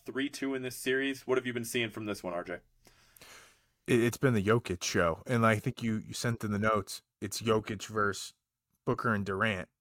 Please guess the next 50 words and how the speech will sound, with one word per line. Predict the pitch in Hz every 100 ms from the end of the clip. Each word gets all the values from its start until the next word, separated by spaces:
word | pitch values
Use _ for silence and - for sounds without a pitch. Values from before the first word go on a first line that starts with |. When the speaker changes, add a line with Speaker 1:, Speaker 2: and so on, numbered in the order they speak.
| _
Speaker 2:
And | 120 123
what | 123
I'll | 113
say | - 160 143
for | - 110 95
Booker | - 120 117
and | 107
Durant, | 104 107 98 - -
I | 127
c-, | 127 -
almost, | 123 117 104 -
I | 110
feel | - 123
like | 101
they're, | 98 90 - -
no | 120
matter | 110 101
what, | 101 101
they're | - 113
gonna | 107 104
be | 101
on | 98 95
an |
island | 87 95 90 85 87 -
by | 104 98
themselves. | 92 - 107 90 -
Like, | 92
it's, | 90 - - _ _ _ - - - - -
I | -
think | 135 139
Jokic | 123 127 135 123 -
can | -
at | 110
least | 120 117
have | 117
some | - 101 95 _
comfortability | - 120 - 110 113 117 110
that | 107 107
he's, | 113 107 -
he's | 127 117
gonna | 123 110
always | 113 110 104
have | 104
at | 95
least | 113 101
somewhat | - - 127 139 147
of | 147
help, | 165 170 - - _ _ _ _ _ _ -
most | 135 139 143 147
likely, | 123 107 95 92